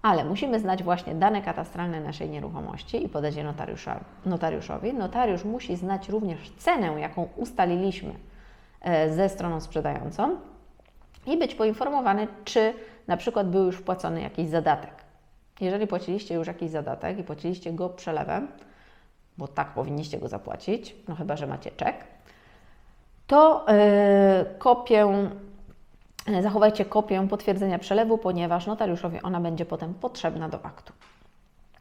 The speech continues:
Także minimalne informacje, których notariusz potrzebuje na samym początku, to właśnie, e, dane katastralne i ustalona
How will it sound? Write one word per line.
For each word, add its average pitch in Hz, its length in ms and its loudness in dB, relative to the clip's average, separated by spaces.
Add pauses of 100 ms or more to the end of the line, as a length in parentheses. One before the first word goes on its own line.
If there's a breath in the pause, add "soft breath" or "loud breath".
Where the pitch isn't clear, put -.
(220)
Także 185 240 0
minimalne 220 600 2
informacje, 208 560 0
których 185 200 -2
notariusz 185 340 -4
potrzebuje 180 420 -4
na 196 100 -2
samym 190 180 -4
początku, 196 420 -4
to 190 120 -6
właśnie, 180 540 -2 (500 loud breath)
e, 165 260 4
dane 208 260 4
katastralne 202 760 2
i 240 100 0
ustalona 156 580 -2